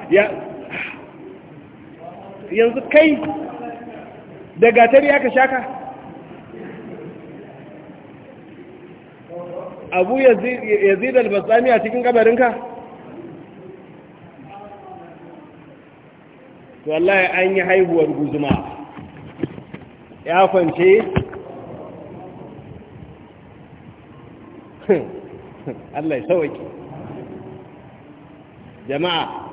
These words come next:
a kama tabbas. A yi watsi da jita-jita. Bayan Allah, waɗannan azumummuka duk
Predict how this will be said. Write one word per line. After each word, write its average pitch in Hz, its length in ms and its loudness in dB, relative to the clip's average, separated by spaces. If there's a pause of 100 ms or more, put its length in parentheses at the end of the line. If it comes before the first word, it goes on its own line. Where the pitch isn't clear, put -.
(360)
a 127 80 -6
kama 185 300 2
tabbas. 143 340 -2 (1900)
A 156 120 2
yi 202 100 8
watsi 190 380 4
da 180 100 4
jita-jita. 147 640 -2 (2750)
Bayan 170 260 2
Allah, 170 320 2 (1700)
waɗannan 208 720 2
azumummuka 185 640 0 (720)
duk 214 160 2